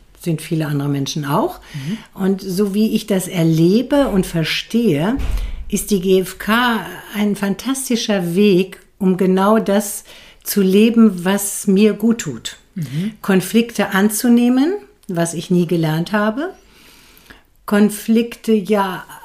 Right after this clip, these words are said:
Speaker 1: also nicht, ähm, wie soll ich mal sagen,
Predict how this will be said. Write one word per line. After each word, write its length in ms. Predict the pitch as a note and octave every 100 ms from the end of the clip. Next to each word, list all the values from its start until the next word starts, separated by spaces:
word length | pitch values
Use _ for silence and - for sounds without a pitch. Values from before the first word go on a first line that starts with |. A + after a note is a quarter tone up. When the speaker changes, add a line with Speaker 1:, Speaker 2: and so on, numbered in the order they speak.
| - -
Speaker 1:
also 240 | G#3 G3+
nicht, 400 | G#3+ A#3+ - - -
ähm, 360 | F3+ F3 E3+
wie 80 | F3+
soll 140 | F3+
ich 60 | F3+
mal 140 | F#3 F3+
sagen, 440 | F#3 D#3 D#3 D#3+